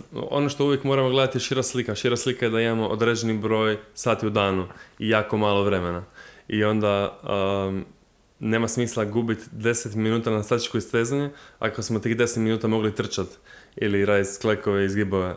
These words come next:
di je benefit puno, puno veći. Da, kad bi imali, a,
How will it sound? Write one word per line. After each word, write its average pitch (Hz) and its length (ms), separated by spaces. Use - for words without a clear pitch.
di 107 320
je 104 220
benefit 110 540
puno, 120 240
puno 113 160
veći. 101 300
Da, 107 440
kad 113 120
bi 117 60
imali, 123 560
a, 101 480